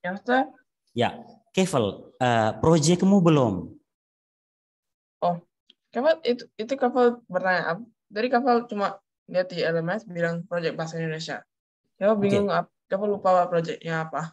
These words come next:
Speaker 2: Ah, oke, baik. Se-, bagaimana? Sekarang sudah ingat apa yang harus dibuat?
Speaker 1: Enggak.
Speaker 2: Oke. Sekarang pun saat jam pelajaran ini berlangsung,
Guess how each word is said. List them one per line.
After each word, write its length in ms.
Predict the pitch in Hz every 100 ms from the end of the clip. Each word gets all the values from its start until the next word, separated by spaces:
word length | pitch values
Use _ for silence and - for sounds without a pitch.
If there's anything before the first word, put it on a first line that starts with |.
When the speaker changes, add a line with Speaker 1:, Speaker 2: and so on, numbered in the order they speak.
| _
Speaker 2:
Ah, 320 | 123 120 113
oke, 240 | 123 110
baik. 240 | 98 113 -
Se-, 160 | -
bagaimana? 400 | 139 151 143 113
Sekarang 320 | - 160 170 185
sudah 320 | 170 147 151
ingat 320 | 139 160 156 -
apa 240 | 135 139
yang 160 | 131 131
harus 160 | 131
dibuat? 400 | 131 120 139 196 - - _ _ _ _ _ _ _ _ _ _
Speaker 1:
Enggak. 320 | 196 165 160 190 - - _ _ _ _ _ 123
Speaker 2:
Oke. 560 | 139 127 95 - - - _ _ -
Sekarang 720 | - 165 170 170 180 196 196
pun 320 | 196 208 202
saat 320 | - 151 131
jam 320 | 117 139 135
pelajaran 480 | 139 135 120 127 127
ini 160 | 131 127
berlangsung, 720 | 120 117 113 113 117 135